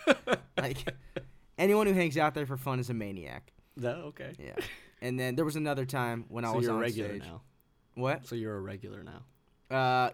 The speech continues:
Speaker 2: yeah. Oh, yeah. There, it's,
Speaker 1: <laughs>
Speaker 2: yeah, it's, I'm a regular.
Speaker 1: Right up your
Speaker 2: I'm, I'm
Speaker 1: alley.
Speaker 2: there at least. Yeah, I'm there every week.
Speaker 1: Nice.
Speaker 2: But, uh, yeah, then there was another time where I was on stage and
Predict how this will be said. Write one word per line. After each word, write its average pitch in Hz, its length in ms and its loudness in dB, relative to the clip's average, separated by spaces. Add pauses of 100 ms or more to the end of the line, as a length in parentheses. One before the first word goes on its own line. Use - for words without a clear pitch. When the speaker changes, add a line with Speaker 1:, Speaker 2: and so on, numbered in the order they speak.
Speaker 2:
yeah. 214 240 2
Oh, 113 240 -4 (100)
yeah. 117 220 0
There, 139 420 2
it's, - 460 -4 (260)
Speaker 1:
<laughs> - 280 -16
Speaker 2:
yeah, 98 140 -4
it's, 113 200 -10
I'm 104 120 -4
a 98 60 -8
regular. 98 340 -10 (520)
Speaker 1:
Right 110 160 -4
up 110 100 -6
your 139 80 2
Speaker 2:
I'm, 151 80 2
I'm 143 60 2
Speaker 1:
alley. 175 120 4
Speaker 2:
there 175 160 6
at 131 60 2
least. 120 280 -4
Yeah, 104 180 -4
I'm 113 260 -6
there 113 160 -4
every 98 180 -8
week. 92 220 -8 (320)
Speaker 1:
Nice. 135 560 -10
Speaker 2:
But, 110 200 0
uh, 107 200 -2
yeah, 117 160 0
then 117 120 -2
there 117 100 -4
was 113 100 -8
another 117 320 -2
time 104 400 -6 (240)
where 110 100 -6
I 107 60 -4
was 107 100 -6
on 110 140 -6
stage 101 520 -8
and 101 300 -10